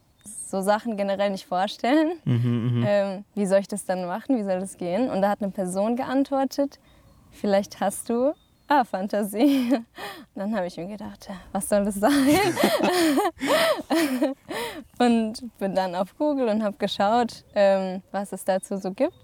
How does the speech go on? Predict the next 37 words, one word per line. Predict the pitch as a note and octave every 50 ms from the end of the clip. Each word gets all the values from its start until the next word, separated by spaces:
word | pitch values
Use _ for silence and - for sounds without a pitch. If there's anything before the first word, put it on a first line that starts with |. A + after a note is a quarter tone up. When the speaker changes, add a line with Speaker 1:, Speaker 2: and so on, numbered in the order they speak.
| - - - - _ _ _ - - -
Speaker 1:
Und | G3+ G3
dann | F#3+ F#3 F#3+ G#3
hab | G#3 F#3 F#3
ich | - - -
gemerkt, | - G3 F#3+ F#3+ G#3 A3 A#3 G#3+ -
"Ja, | B3+ B3+ C4+ B3+ A#3+ -
das | - - G3+ - - -
bin | _ - G3 A3
ich. | C4 C#4+ C4+ - - -
Ich | G3+ G#3 - -
hab | A3+ A3+ A#3+ _ _ _ _ -
Aphantasie." | - D4+ C4 G#3 A3 G#3 G#3+ G3+ G3 F#3+ F#3+ F#3 G3 G3 G3 G#3+ G#3 - _ - - -
Speaker 2:
Und | C#3 C3+
davor | C3 B2+ C3 - D3+ D3+ D3+ D3 C#3+ C3+ A#2+ A#2+
war | B2+ C3+ C3+
dir | C3 C3+ C3+
das | B2+ C3 B2 - - - -
also | - B2+ A2+ A#2+ A#2+ A#2 A2+ - _ _ _
absolut | - B2 B2 - - C3+ A#2+ A#2+ A2+
nicht | A#2+ A#2 -
bewusst? | - A2+ A2+ A2+ A2+ - - - _ _ _ -
Speaker 1:
Nee, | B3+ A3+ A3 G#3+ G#3 G3+ G3+ G#3+ B3 B3+ C#4 -
also | A3+ A#3 G#3+ G3+ G#3 G#3+ G#3 G3+ - - _ _ _ -
ich | A3+ G#3+ - A#3+
hab | A#3 A3+ A3 - - - - - - - - - - - - - - - _ _ _
in | - A#3 A#3
Situat-, | G#3 A3 G#3+ - - A3+ A3+ - -
es | - A#3 -
gab | - C#4 C#4
bestimmte | - C#4+ - D#4+ D#4 D4 C4+
Situationen, | A#3 A3+ G#3+ - G#3+ G3+ - - G#3 G#3+ G#3+
in | G#3 G3 F#3+
denen | F#3 F#3+ F#3+ F#3+
ich's | F#3+ - - -
gemerkt | G3+ G3 F#3+ G3 A3+ - -
hab, | - C#4 C4+
dass, | - F#3+ F3+ F#3+ - - -